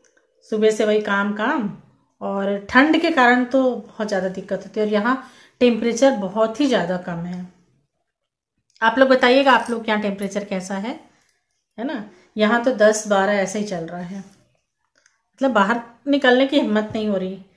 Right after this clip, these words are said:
आई मैं इसलिए शॉल नहीं ओढ़ी क्योंकि मैं रूम के अंदर हूँ, पूरा रूम पैक है, इसलिए आराम से ऐसे बैठी हूँ। रूम के बाहर निकलूँगी फिर शॉल ओढ़ लूँगी, शॉल तो साथ में लेके चलती हूँ। ठीक है,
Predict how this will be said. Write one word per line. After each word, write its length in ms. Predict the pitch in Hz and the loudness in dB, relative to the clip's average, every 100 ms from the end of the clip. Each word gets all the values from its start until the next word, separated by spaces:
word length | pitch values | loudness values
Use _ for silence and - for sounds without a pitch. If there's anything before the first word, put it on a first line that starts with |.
| _ _ _ | _ _ _
आई 140 | 214 | 2
मैं 140 | 240 262 | 4 4
इसलिए 300 | 240 - 277 | 0 4 4
शॉल 260 | 269 254 254 | 4 4 4
नहीं 100 | 269 | 4
ओढ़ी 140 | 262 | 4
क्योंकि 260 | 277 262 262 | 2 0 0
मैं 140 | 247 240 | 0 0
रूम 240 | 233 247 | 2 0
के 120 | 240 | 2
अंदर 340 | 247 208 208 214 | 2 2 2 0
हूँ, 180 | 214 208 | -2 -4
पूरा 180 | 226 226 | 2 4
रूम 220 | 214 240 | 4 0
पैक 320 | 294 208 185 180 | 0 0 0 -2
है, 140 | 190 196 - - - - _ _ _ _ - | -12 -14 -16 -12 -12 -14 _ _ _ _ -4
इसलिए 260 | 254 262 | 0 4
आराम 260 | 226 214 220 | 6 4 0
से 140 | 240 226 | 2 2
ऐसे 200 | 208 220 | 2 0
बैठी 320 | 185 180 202 | -2 -2 -6
हूँ। 300 | 185 185 - _ _ | -4 -6 -10 _ _
रूम 200 | 240 311 | 4 4
के 60 | 311 | 6
बाहर 220 | 294 302 | 6 6
निकलूँगी 380 | 269 269 277 294 | 2 -2 -4 -2
फिर 180 | 320 277 | -4 -6
शॉल 300 | 233 196 190 | -6 -6 -6
ओढ़ 120 | 190 | -6
लूँगी, 200 | 196 208 | -8 -8
शॉल 220 | 220 226 | -4 -4
तो 60 | 226 | -2
साथ 300 | - 214 214 | -2 -2 -4
में 60 | |
लेके 220 | 208 196 208 | -10 -10 -10
चलती 340 | 180 175 - | -10 -12 -14
हूँ। 260 | 190 190 - _ _ _ _ _ _ _ _ _ _ _ _ | -16 -16 -20 _ _ _ _ _ _ _ _ _ _ _ _
ठीक 140 | 277 | 0
है, 280 | 294 214 - | 0 -2 -4